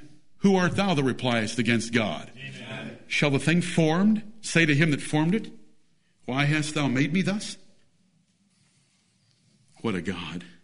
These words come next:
Speaker 2: Amen.
Speaker 1: What a glorious, glorious sovereign king that reigns over all.
Speaker 2: Amen.
Speaker 1: He truly reigns. It's truly all. It is for himself. It is for his pleasure, even the wicked for the day of evil.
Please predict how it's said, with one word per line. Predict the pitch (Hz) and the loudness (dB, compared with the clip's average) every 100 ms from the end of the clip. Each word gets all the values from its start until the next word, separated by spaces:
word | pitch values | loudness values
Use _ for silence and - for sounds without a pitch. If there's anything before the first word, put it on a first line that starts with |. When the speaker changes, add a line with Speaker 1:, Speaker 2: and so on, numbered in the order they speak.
| - | -20
Speaker 2:
Amen. | 107 98 95 92 | -20 -16 -16 -6
Speaker 1:
What | 113 | -4
a | 98 | -2
glorious, | 92 113 110 120 117 123 117 - - - _ _ _ _ _ 101 | 0 2 2 2 0 -2 -4 -8 -12 -18 _ _ _ _ _ -4
glorious | 117 113 120 110 110 110 107 | 0 2 2 0 -4 -6 -8
sovereign | - - 117 95 110 110 113 110 - | -10 -6 -6 -4 -4 -4 -2 -4 -6
king | - 113 101 101 | -2 0 2 0
that | 101 | -4
reigns | 101 98 107 104 101 | -6 -4 0 0 0
over | 101 98 98 | -2 -4 -6
all. | 87 71 - - _ | -8 -10 -16 -20 _
Speaker 2:
Amen. | 139 151 127 110 - _ _ _ _ _ _ | -12 -12 -12 -16 -20 _ _ _ _ _ _
Speaker 1:
He | - 135 | 0 0
truly | - 151 147 147 | 4 4 6 6
reigns. | 127 110 107 113 113 - - - | 4 4 2 -2 -10 -14 -16 -6
It's | 123 - | -4 -2
truly | - 160 143 147 | 2 4 6 4
all. | 120 101 87 90 95 - _ _ - | 0 -4 -6 -8 -10 -16 _ _ -2
It | 147 139 | 2 4
is | 151 - | 4 2
for | 151 135 | 0 2
himself. | 143 143 127 95 92 92 - - - | 2 2 -2 -4 -6 -12 -20 -18 0
It | 147 139 | 4 4
is | 147 | 4
for | 143 147 | 0 0
his | 139 147 | 0 0
pleasure, | - 120 95 98 95 - - - | -2 -4 -2 -4 -8 -10 -20 -2
even | 156 170 160 | 2 4 4
the | 147 | 4
wicked | 139 147 147 | 4 2 2
for | 135 | 2
the | 139 | 2
day | 123 143 | 4 4
of | 135 | 4
evil. | 117 104 98 98 | 4 0 -2 -10